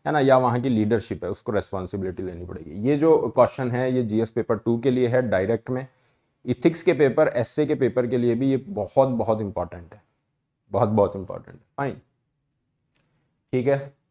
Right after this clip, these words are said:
आगे हम नेक्स्ट मूव करते हैं। असम मेघालय बॉर्डर वाला है, ये एक बार देख लेते हैं इसके अंदर क्या अभी की है। इनका जो बॉर्डर डिस्प्यूट चल रहा था लगभग आठ सौ किलोमीटर के आसपास का ये इस तरीके का बॉर्डर है।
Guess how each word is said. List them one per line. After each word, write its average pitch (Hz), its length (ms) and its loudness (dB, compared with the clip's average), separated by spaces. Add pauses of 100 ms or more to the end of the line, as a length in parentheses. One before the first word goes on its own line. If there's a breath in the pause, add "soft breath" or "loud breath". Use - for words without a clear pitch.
(340)
आगे 107 240 0
हम 117 120 -2
नेक्स्ट 107 440 -6
मूव 107 160 -4
करते 101 280 -6
हैं। 120 160 -10 (680)
असम 147 300 2
मेघालय 143 400 4
बॉर्डर 127 320 4
वाला 127 260 6
है, 120 360 0
ये 110 300 -2
एक 95 140 -8
बार 101 160 -4
देख 104 280 -2
लेते 95 200 -6
हैं 110 200 -12 (200)
इसके - 160 -8
अंदर 107 220 -2
क्या 110 200 0
अभी 107 200 -2
की 107 120 -6
है। 104 300 -2
इनका 110 300 -4
जो 107 120 -2
बॉर्डर 101 300 0
डिस्प्यूट 113 400 -4
चल 101 100 -2
रहा 101 160 0
था 110 80 -2
लगभग 104 320 -4
आठ 98 160 0
सौ 113 140 -4
किलोमीटर 104 420 -4
के 98 100 -4
आसपास 92 420 -4
का 98 100 -4
ये 95 180 -4
इस - 160 -12
तरीके 90 280 -8
का 95 80 -4
बॉर्डर 90 320 -6
है। 120 180 -10